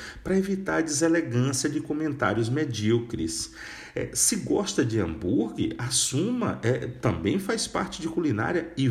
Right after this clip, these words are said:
mas vá pros Estados Unidos. Se gosta de pizza, vá a Roma. Lembrando que em Roma não tem as melhores pizzas do mundo, mas tem as mais caras, porque as melhores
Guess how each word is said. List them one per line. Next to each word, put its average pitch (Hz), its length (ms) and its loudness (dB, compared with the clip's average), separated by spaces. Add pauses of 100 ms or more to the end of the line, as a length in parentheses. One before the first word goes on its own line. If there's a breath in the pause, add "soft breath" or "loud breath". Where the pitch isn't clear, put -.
(140)
mas 139 220 0
vá 110 180 4
pros - 220 -2
Estados 190 400 -2
Unidos. 165 580 0 (220 loud breath)
Se - 140 0
gosta 127 400 2
de 92 100 -2
pizza, 127 640 0
vá - 160 2
a - 60 0
Roma. 180 500 2
Lembrando 92 760 2
que 160 140 -2
em 127 100 2
Roma 92 680 -2 (380 loud breath)
não 107 260 0
tem 107 300 2
as 143 100 0
melhores 127 400 2
pizzas 101 380 -2
do 87 80 2
mundo, 139 340 -2
mas 190 240 0
tem 143 80 -2
as 175 160 -2
mais 143 320 0
caras, 123 480 2
porque - 240 -6
as 110 140 0
melhores 113 640 0